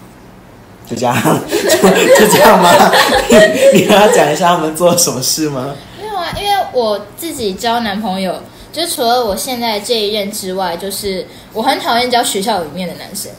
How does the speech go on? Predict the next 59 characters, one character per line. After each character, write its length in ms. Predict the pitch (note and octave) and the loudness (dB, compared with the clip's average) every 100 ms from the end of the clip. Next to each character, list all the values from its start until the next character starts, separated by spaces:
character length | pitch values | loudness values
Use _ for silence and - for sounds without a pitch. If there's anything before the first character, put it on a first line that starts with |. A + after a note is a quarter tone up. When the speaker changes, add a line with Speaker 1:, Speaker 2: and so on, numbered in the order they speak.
| - | -12
Speaker 2:
因 100 | F#4 | -2
为 80 | F4 | 0
我 80 | |
觉 80 | A#3 | 2
得 80 | A#3 | 0
就 80 | B3+ | -2
是 100 | C4+ | -4
分 160 | C4 B3+ | -4 -2
手 120 | F#3 | -2
之 80 | F#3+ | -4
后 80 | |
会 80 | G#3+ | -4
很 80 | - | -6
尴 80 | - - - | -12 -16 -16
尬， 80 | - - - - | -18 -20 -20 -8
而 80 | B3 | -4
且 140 | C4+ | 0
就 80 | B3+ | 0
是 100 | C4+ | -2
因 60 | C#4+ | -2
为 100 | C#4+ | -4
生 220 | - B3+ | -4 -4
活 100 | G3+ | -4
圈 180 | F#3+ G3 | -4 -6
太 200 | - E3+ | -6 -8
接 200 | - D#3+ | -8 -10
近 200 | - F#3 - | -10 -12 -12
了， 40 | D3 | -10
所 140 | A3+ | -6
以 40 | |
就 60 | A3+ | -4
是 60 | B3 | -4
说， 240 | A3+ A3 G#3+ - - - | -6 -10 -12 -20 -20 -10
如 100 | B3+ | -4
果 140 | C4+ A3 | 2 2
我 80 | |
干 280 | F3+ A#3 G#3 | 0 -4 -4
什 60 | F#3 | -6
么 80 | F3 | -4
不 100 | G#3+ | -2
好 140 | D#3+ | -2
的 40 | F#3 | -6
事 160 | G#3+ | -10
情 160 | F#3+ E3 | -12 -14
的 100 | E3+ | -14
话， 140 | F#3+ F#3+ | -10 -8
他 100 | G#3 | -6
可 100 | G3+ | -8
能 160 | F#3 | -6
会 0 | G3 | -6
直 140 | E3+ | -8
接 120 | F3 | -8
就 120 | F3 F3+ | -6 -6
是 300 | - F#3 - - - - - - - - - | -8 -8 -10 -16 -20 -20 -20 -20 -20 -20 -8
疯 240 | - B3+ | -2 -2
狂 220 | B3+ F#3+ | -2 -6
的 160 | F3+ E3+ F3 | -4 -4 -6
diss 340 | G#3+ F3+ - D#3+ | -10 -10 -10 -12
我， 140 | G#2+ | -14